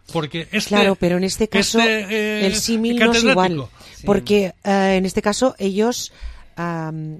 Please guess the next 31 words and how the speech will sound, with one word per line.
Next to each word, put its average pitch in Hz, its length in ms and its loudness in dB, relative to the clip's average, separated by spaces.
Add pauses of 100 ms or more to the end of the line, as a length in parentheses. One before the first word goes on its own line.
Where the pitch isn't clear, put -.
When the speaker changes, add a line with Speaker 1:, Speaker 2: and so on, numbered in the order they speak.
(100)
Speaker 2:
afirman 214 640 0
que 170 140 -4
realmente 202 800 2 (380)
existe 165 420 -4
un 233 80 2
residuo 175 420 -2
en 151 80 -2
la 139 100 -4
orina, 214 240 0
Speaker 3:
Sí, 165 40 2
Speaker 2:
es 156 60 0
decir, 143 220 0
Speaker 3:
sí, 139 120 -6
pero, 135 160 -4
Speaker 2:
entonces 196 220 0
Speaker 3:
pero, - 120 -2
Speaker 2:
esto 285 100 0
si - 80 -2
Speaker 3:
pero 240 120 0
Speaker 2:
fuera 233 220 4
Speaker 3:
piensa, 233 240 -6
piensa 208 240 -8
una 185 140 -6
cosa, 117 300 -12
¿qué 226 120 -8
sustancia 131 600 -10
puede 185 240 -10
haber 123 340 -10
en 120 120 -12
España 233 460 -14 (220)
Speaker 2:
Ujú. 196 240 -8